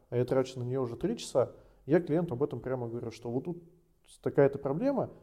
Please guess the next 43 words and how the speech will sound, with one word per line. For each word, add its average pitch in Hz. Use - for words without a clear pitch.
в -
связи 135
с 135
которой 175
вот -
эта 151
задача, 160
она 170
растянулась. 123
Клиент 165
говорит: 156
«Ну, 277
че -
поделать, 117
сделать 135
же 131
надо», 185
и 202
делаем. 107
То 123
есть 113
тут 202
должно 165
быть 139
все 151
адекватно 131
и 143
обоснованно. 123
Потому 120
что 123
если 123
просто 131
так 127
раздувать 120
задачи, 127
ну, 123
это 131
будет, 120
в -
принципе, -
в 113
отчете 113
видно. 113